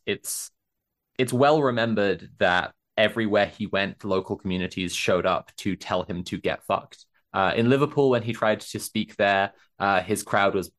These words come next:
massively outnumbered, uh, in the, in the thousands,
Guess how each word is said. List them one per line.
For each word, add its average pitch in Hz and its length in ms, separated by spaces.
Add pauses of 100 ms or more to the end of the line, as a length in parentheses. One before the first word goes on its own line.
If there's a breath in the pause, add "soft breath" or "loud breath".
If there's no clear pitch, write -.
(220)
massively 110 680
outnumbered, 90 760
uh, 82 540 (160)
in 95 200
the, 87 280
in 101 100
the 90 80
thousands, 90 720